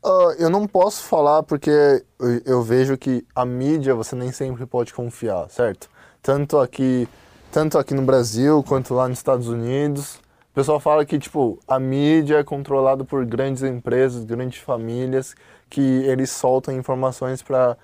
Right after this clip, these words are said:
né, mexer na cabeça da gente. E eu não sei que se chi-, se o governo chinês faz o mesmo,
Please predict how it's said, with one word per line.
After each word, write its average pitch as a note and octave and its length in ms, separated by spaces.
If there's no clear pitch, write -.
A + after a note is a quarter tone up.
né, C3 160
mexer B2+ 380
na C3 100
cabeça C3 360
da B2+ 120
gente. A#2 360
E A#2 80
eu C3+ 100
não D3 220
sei E3+ 320
que - 100
se B2+ 220
chi-, D3 360
se - 140
o C3+ 60
governo C3+ 440
chinês C3+ 400
faz C3+ 220
o D3 60
mesmo, G2+ 440